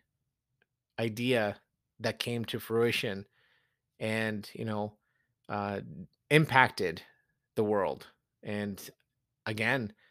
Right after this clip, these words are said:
Sesame Street went worldwide, they're global.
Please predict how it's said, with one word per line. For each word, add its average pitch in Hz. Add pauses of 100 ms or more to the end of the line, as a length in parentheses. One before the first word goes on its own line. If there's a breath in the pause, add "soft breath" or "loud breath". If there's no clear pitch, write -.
(380)
Sesame 127
Street 131
went 107
worldwide, 110
they're 117
global. 104